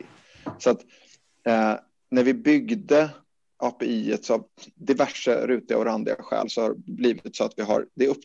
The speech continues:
vi har tre stycken delar nu. Så en grej som bara pratar direkt med servrarna.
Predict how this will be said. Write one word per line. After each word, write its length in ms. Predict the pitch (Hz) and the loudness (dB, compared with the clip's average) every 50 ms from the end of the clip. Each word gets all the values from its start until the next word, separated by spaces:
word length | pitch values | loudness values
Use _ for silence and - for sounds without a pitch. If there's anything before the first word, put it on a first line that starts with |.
| _ _ | _ _
vi 120 | - 117 127 | -4 -2 0
har 120 | 127 113 | 0 -2
tre 340 | - - - 131 117 117 110 | -4 -4 -4 0 0 0 -2
stycken 360 | - - 101 - 120 107 101 | -2 -8 -10 -8 -8 -8 -6
delar 420 | - 127 127 117 110 117 135 160 147 | -4 -2 0 0 2 4 4 2 2
nu. 140 | 113 - - 92 | 2 -4 -8 -12
Så 140 | - - - | -10 -10 -6
en 260 | - - 147 143 139 | -4 -2 -2 -2 0
grej 160 | 123 113 101 | -2 -2 -2
som 180 | - - 107 104 | -2 -4 -4 0
bara 260 | 113 117 - - 113 | 2 2 2 0 -2
pratar 360 | - - 113 110 - - 110 | -2 -2 -2 -2 -2 -6 -8
direkt 240 | 101 104 101 - _ | -6 -6 -8 -8 _
med 100 | - 104 | -14 -8
servrarna. 400 | - 107 110 104 104 107 110 - | -4 -2 -2 -2 -2 -4 -6 -6